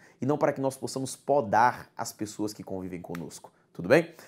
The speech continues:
Aproveita o assunto, já que estamos falando de polêmica, meus amigos, vamos falar de mais uma. À medida que,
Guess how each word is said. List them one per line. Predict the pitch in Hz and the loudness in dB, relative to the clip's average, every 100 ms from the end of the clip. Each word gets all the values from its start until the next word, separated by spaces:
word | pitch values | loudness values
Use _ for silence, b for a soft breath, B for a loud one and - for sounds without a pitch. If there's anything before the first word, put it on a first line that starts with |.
| B B | B B
Aproveita | 254 - 294 294 220 | 6 10 8 8 8
o | |
assunto, | - 190 185 135 | 6 4 0 2
já | 165 | 0
que | - | 0
estamos | 143 127 | -2 2
falando | 117 113 | 4 4
de | 107 | 0
polêmica, | 113 117 98 110 175 170 135 120 | 0 2 6 10 12 10 6 2
meus | 107 101 | 2 0
amigos, | 95 87 85 98 | -4 -6 -6 -4
vamos | 202 226 | -4 0
falar | 175 165 | 0 0
de | 165 | -2
mais | 180 127 | -4 -4
uma. | 107 120 b b b - | -4 -6 b b b 0
À | 156 | 2
medida | 143 123 131 127 | 4 2 2 2
que, | - 160 220 | 4 4 4